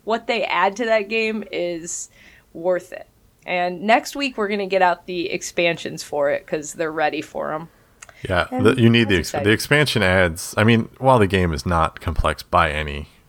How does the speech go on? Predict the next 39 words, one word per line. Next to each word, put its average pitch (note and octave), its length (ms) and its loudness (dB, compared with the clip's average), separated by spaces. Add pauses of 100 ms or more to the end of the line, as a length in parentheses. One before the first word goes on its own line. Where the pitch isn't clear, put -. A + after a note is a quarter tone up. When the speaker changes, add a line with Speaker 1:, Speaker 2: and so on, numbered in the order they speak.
(120)
Speaker 2:
stretch - 400 -2
Speaker 1:
Sure. F2+ 80 -4
Speaker 2:
of - 20 2
the D#2+ 40 2
imagination, D#2 640 -2
the E2 100 0
expansion G2+ 520 0
does E2+ 340 2
add D#2+ 580 0
another E2 460 2
level D#2 320 -2
of C#2 100 -10
choice, E2 500 -2
which - 180 -8
is E2 100 -8
cool E2 300 -4
'cause E2+ 180 -6
you F2 80 -6
got, E2+ 300 0
you G2 120 -4
get F2+ 140 0
to D#2+ 80 -8
choose F2+ 240 -2
between E2+ 400 -6
the D#2+ 80 -4
two F2+ 500 -2
actions F2+ 720 -2
at F2+ 280 -2
those F#2 280 0
spaces G2 680 -2
now F#2 180 2
instead F2 220 -2
of E2+ 80 0
just D#2+ 160 -4
one E2 220 0
action F2 340 -4
at F#2 80 -6
that F#2 160 -6
space. G2+ 440 -2